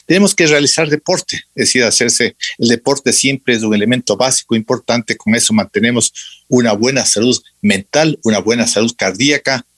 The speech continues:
y una buena salud orgánica, es decir, bajamos niveles de colesterol, de ácido úrico y mejoramos la calidad de la próstata. Evitar permanecer mucho tiempo sentados.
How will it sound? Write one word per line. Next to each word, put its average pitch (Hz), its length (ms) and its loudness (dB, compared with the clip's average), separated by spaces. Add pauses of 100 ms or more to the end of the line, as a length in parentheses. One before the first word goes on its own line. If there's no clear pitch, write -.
y 123 100 -2
una 120 160 2
buena 113 260 0
salud 113 280 -2 (340)
orgánica, 117 580 2
es 98 60 0
decir, 120 220 0
bajamos 113 480 -2
niveles 104 280 -2
de 98 100 -4
colesterol, 104 540 0
de 107 80 0
ácido - 320 0
úrico 131 440 0 (680)
y 127 100 0
mejoramos 120 580 0
la 101 100 -2
calidad 104 340 0
de 104 80 0
la 95 100 -2
próstata. - 600 -4 (160)
Evitar 156 460 0
permanecer 139 480 0
mucho 139 260 -2
tiempo 131 380 -2
sentados. 101 800 -2